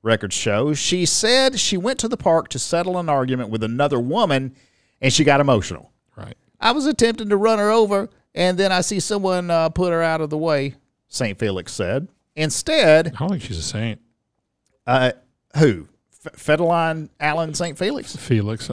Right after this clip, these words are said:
Speaker 2: Saint Felix. You said Saint Felix.
Speaker 1: Felix, yeah. Saint Felix.
Speaker 2: Saint, I don't think she's a saint.
Speaker 1: <laughs> Instead, McLeod said Saint Felix came barreling toward her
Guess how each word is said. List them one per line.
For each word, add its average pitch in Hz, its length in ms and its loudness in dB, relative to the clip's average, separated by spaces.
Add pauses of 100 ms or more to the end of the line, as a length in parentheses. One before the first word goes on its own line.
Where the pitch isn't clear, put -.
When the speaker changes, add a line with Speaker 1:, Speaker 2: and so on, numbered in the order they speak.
Speaker 2:
Saint 127 220 -2
Felix. 110 460 -4
You 120 100 -2
said 151 200 4
Saint 113 200 2
Felix. 117 500 -4 (560)
Speaker 1:
Felix, 196 340 4
yeah. 160 260 0
Saint 175 260 -2
Felix. - 380 -6
Speaker 2:
Saint, 107 120 -4
I 104 60 -6
don't 101 80 -6
think 95 160 -10
she's 110 160 -16
a 110 180 -14
saint. 110 140 -14 (300)
Speaker 1:
<laughs> - 300 -10
Instead, 202 560 2
McLeod 135 380 0
said 131 220 -4
Saint 151 240 -4
Felix 160 340 0
came 160 260 -6
barreling 233 460 2
toward 165 320 -6
her 120 380 -6